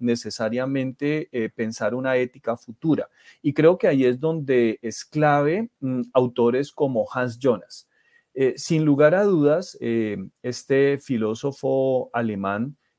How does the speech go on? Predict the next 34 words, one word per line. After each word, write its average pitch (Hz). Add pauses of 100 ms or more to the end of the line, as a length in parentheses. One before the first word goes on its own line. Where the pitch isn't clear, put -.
(120)
que 127
planteó 113
en 120
la 101
década 98
de 127
los 110
noventa 107
todo 131
un 131
conjunto 139
de 135
reflexiones 117
sobre 101
el 92
tema 110
de 127
la 95
ética 110
futura, 131 (360)
ahí 135
es 139
donde 147
aparecen, 123
eh, 104
como 120
la 117
actualización 113
de 139
los 139
imperativos 104
que 104
llama 117
Jonas, 120